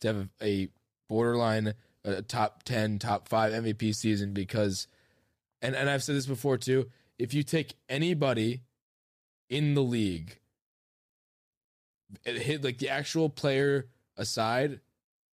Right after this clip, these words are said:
just eliminate Joey Gallo and put in player X, whatever, that person has the best chance of winning M V P offensively, the offensive numbers, because he is gonna see the best pitches in baseball.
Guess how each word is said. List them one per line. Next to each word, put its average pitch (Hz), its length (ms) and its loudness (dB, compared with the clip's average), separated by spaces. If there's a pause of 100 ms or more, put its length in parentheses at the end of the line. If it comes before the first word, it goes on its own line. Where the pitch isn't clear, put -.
(200)
just 110 200 -8 (400)
eliminate 143 520 0
Joey 135 280 2
Gallo 131 480 2 (320)
and 104 280 -2 (200)
put 127 180 2
in 131 200 0
player 127 580 0
X, - 440 -6 (200)
whatever, 131 480 2 (320)
that 113 340 -2
person 113 420 0
has 107 260 0
the 107 80 -2
best 101 240 0
chance 98 280 -2
of 95 100 -4
winning 95 240 -2
M 87 80 -4
V 85 100 -6
P 90 220 -4 (460)
offensively, 104 800 -2
the 104 140 -2
offensive 131 440 0
numbers, 147 420 0 (320)
because 120 480 0 (640)
he 123 180 -2
is 123 120 -2
gonna 127 140 2
see 120 160 -4
the 113 100 2
best 101 220 0
pitches 98 240 -4
in 92 80 -6
baseball. 82 440 -10